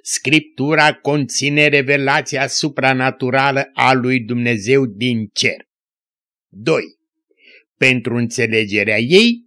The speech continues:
avem nevoie de descoperirea Duhului Sfânt din cer.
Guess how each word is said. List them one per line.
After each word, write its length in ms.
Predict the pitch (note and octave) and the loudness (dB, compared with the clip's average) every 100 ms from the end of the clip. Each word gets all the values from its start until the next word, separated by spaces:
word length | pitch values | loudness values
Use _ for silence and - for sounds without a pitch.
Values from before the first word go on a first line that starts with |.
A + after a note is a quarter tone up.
| _ | _
avem 400 | B2 G#2+ B2+ C3+ | -2 0 0 2
nevoie 460 | A#2+ G#2 B2+ D3 | 0 0 2 2
de 160 | A#2+ A#2 | 2 -2
descoperirea 1000 | A2+ B2 - C3 A#2 A2+ B2 B2 A#2+ A#2+ | -2 -4 -4 -4 -2 0 2 2 2 0
Duhului 560 | G#2+ B2 - G#2 G#2 | 0 -4 -6 -6 -6
Sfânt 640 | F#2+ - - A#3+ D#4 A#2 - - _ _ | -6 -8 -2 2 2 0 -8 -20 _ _
din 440 | G#2 A2+ C#3 G#2 E2 | -6 0 0 0 -6
cer. 340 | - F#2+ D#2 | -8 -8 -10